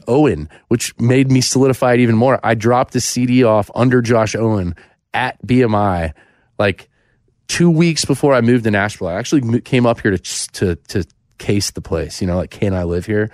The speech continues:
And then I went ho-, back to Tallahassee. Two weeks later is when I called my parents and said, "I'm moving tomorrow." But while I was here, I dropped a, a C D off at the time to B M I up front, Josh Owen, whatever. When I got back, I called them on it. They're like, "Yeah,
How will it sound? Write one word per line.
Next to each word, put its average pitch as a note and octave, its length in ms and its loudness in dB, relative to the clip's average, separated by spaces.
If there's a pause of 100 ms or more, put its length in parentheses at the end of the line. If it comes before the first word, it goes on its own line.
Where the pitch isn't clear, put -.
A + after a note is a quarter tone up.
(340)
And G2 80 -4
then G2+ 80 0
I F#2 40 -2
went G2 180 -2
ho-, G2 80 -4
back F#2 280 -4
to F2+ 80 -18
Tallahassee. F2+ 600 -2
Two - 200 -6
weeks F#2 180 -4
later F#2 140 -2
is E2 80 -4
when E2 100 -6
I E2 40 -6
called E2+ 200 -6
my D#2 80 -6
parents D#2+ 300 -8
and D#2 60 -16
said, D#2 140 -8
"I'm D2+ 140 -6
moving D#2 320 -6
tomorrow." D2+ 360 -10 (500)
But C#3+ 300 0 (320)
while G#2 160 2
I F#2+ 60 4
was F#2 160 0
here, D#3 180 4
I A#2+ 40 2
dropped G#2+ 380 0
a, C#3+ 100 2 (320)
a G2 220 0
C B2 260 0
D A2+ 200 4
off F#2+ 220 2
at E2+ 60 -8
the E2+ 80 -6
time F#2 360 -4
to - 160 -10
B G2+ 180 -2
M F#2+ 100 0
I G#2 300 2
up G#2+ 200 -4
front, - 380 -2
Josh G2+ 300 -4
Owen, F2 240 -2
whatever. D#2+ 320 -6 (300)
When A2 100 0
I A2+ 60 2
got C3+ 180 2
back, D#3 240 0
I B2 80 -4
called D#3 320 0
them A2+ 140 2
on G#2+ 160 2
it. G#2+ 160 -2 (720)
They're C#3 100 4
like, C3 240 0
"Yeah, E3 400 2